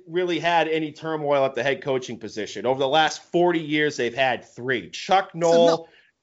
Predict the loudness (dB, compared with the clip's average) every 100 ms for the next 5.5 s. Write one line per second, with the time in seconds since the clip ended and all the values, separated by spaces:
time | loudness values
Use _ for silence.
0 | _ -12 2 4 4 2 2 4 2 0
1 | -4 -4 0 0 -2 -4 -6 -6 -8 -14
2 | -14 -14 -14 -10 -6 -4 -2 -2 -4 -4
3 | 0 2 0 -2 0 -2 -2 -6 -2 -2
4 | -2 -6 -4 0 0 2 2 0 2 0
5 | 0 -6 -4 -6